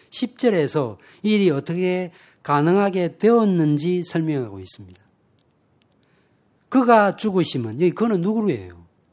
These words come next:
그리스도잖아요. 그가 죽으심은 죄에 대하여 단번에 죽으심이요라고 말씀하고 있습니다.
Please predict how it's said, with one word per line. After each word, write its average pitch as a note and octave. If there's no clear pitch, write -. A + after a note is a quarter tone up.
그리스도잖아요. F#3+
그가 B3+
죽으심은 D#3+
죄에 G3+
대하여 F3+
단번에 F#3
죽으심이요라고 C3+
말씀하고 G#2+
있습니다. G#2+